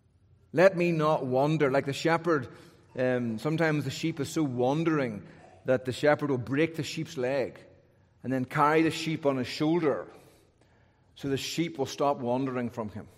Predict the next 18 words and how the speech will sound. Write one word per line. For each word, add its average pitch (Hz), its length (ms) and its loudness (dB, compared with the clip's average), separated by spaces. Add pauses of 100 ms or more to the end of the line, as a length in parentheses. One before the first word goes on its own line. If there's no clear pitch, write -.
(1080)
and 113 80 -6
getting 123 240 0
lost 120 480 -2
and 113 100 -6
in 113 60 -4
all 123 200 4
kinds 120 380 -4
of 95 140 -12
trouble. 104 380 -8 (800)
And 113 80 -8
the 113 40 -6
sheep 160 200 -2
become 135 200 -2
so 156 200 -2
used 135 440 0
to 147 60 -8
the 123 80 -6
shepherd 127 520 -2